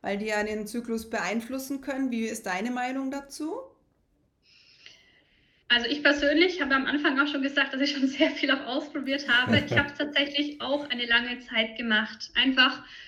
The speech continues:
Speaker 2: jeder hat gesagt, „Okay, das hilft dem Körper, sich zu regenerieren, zu entgiften. Das ist super toll.“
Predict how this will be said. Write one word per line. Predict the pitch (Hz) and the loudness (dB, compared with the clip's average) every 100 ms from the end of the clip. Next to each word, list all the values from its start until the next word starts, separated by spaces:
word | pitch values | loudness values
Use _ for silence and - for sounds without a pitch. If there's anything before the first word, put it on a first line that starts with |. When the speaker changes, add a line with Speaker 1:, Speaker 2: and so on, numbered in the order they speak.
| - _ | -20 _
Speaker 2:
jeder | 285 302 294 | 4 6 6
hat | |
gesagt, | 285 285 269 - | 2 4 4 2
„Okay, | 233 - 254 | -8 -8 -8
das | - | -6
hilft | 254 262 254 | -4 -6 -6
dem | 254 | -4
Körper, | 262 247 233 | 0 0 0
sich | 254 - | -8 -8
zu | 233 226 | -4 -4
regenerieren, | 226 226 226 233 302 294 269 | -2 0 0 2 4 4 4
zu | - | 0
entgiften. | 233 254 320 359 - | -8 -2 0 0 -4
Das | 247 - | -12 -14
ist | - | -8
super | 294 285 240 | -4 -2 -4
toll.“ | - 247 285 392 | -4 0 2 2